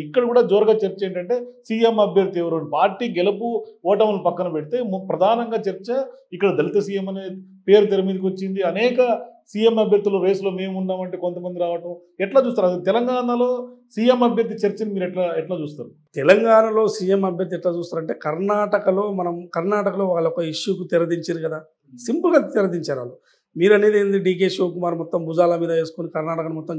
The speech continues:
Speaker 2: గెలిపించారు పీసీసీ ప్రెసిడెంట్. యాక్చువల్‌గా కూడా పీసీసీ ప్రెసిడెంట్కి ఎక్కువ బాధ్యత ఉంటది ఏదైనా. అల్టిమేట్‌గా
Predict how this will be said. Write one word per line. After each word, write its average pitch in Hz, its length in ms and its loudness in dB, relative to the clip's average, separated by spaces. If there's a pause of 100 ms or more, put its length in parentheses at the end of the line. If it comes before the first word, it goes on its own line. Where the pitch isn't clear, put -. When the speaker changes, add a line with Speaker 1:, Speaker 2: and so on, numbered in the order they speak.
Speaker 2:
గెలిపించారు 156 520 -2 (680)
పీసీసీ 165 360 -2
ప్రెసిడెంట్. 139 300 -14 (140)
యాక్చువల్‌గా 202 480 0
కూడా 214 100 2 (100)
పీసీసీ 226 400 -4
ప్రెసిడెంట్కి 190 480 0
ఎక్కువ 160 220 -2
బాధ్యత 160 260 -2 (140)
ఉంటది 127 220 -12 (500)
ఏదైనా. 185 280 8 (560)
అల్టిమేట్‌గా 220 500 0